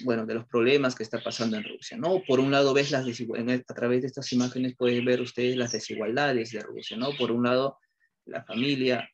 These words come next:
o una familia perteneciente a la nobleza, la familia del zar con las comodidades y por el otro lado el contraste, ¿no? Personas del pueblo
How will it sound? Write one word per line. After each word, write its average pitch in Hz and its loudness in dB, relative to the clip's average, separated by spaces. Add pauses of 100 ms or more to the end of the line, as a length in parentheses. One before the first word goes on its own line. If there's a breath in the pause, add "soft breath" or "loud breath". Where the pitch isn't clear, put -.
(300)
o 110 -2
una 120 2
familia 120 0
perteneciente 110 -8
a 110 -8
la 101 -10
nobleza, 113 -4 (340)
la - -18
familia 117 -4
del 104 -2
zar 123 0
con 101 -10
las 110 -10
comodidades 127 -2
y 123 -4
por 107 -6
el 104 -6
otro 107 -6
lado 110 2
el 104 -6
contraste, - -6 (220)
¿no? - -12 (960 loud breath)
Personas 110 0
del 98 -4
pueblo 101 0